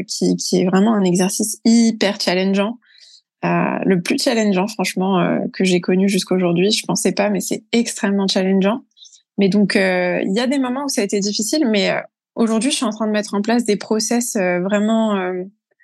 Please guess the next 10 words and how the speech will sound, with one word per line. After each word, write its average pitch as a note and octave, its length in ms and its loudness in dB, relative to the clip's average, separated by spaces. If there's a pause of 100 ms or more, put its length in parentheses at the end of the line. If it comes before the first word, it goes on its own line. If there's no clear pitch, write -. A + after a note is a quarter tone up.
(120)
solides A#3+ 500 2
qui - 120 -6
vont G3+ 120 2
me G3+ 40 0
permettre G#3 540 0
de, F3 260 0
de F3 440 -4
beaucoup F#3+ 440 2
mieux A#3 400 6
travailler A3 680 -2